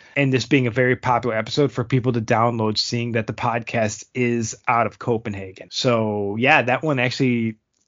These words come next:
interestingly, lands at number nine, and it was never a top episode until about six, seven months ago.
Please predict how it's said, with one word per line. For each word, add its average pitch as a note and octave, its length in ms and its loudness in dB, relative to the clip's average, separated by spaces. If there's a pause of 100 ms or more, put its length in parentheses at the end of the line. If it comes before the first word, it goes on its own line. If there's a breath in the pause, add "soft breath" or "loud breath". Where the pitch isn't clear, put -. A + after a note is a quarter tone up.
interestingly, C3+ 720 0
lands A#2+ 400 -4
at - 80 -8
number C#3 240 0
nine, A#2+ 560 -2
and B2 100 -2
it C3 80 -4
was C#3+ 140 2
never C#3 300 0
a D#3 60 2
top C#3+ 360 2
episode A2+ 500 -2
until A2 300 -6
about A2 400 -4
six, - 320 -10
seven A#2 260 -2
months G#2+ 260 -8
ago. E3 340 -4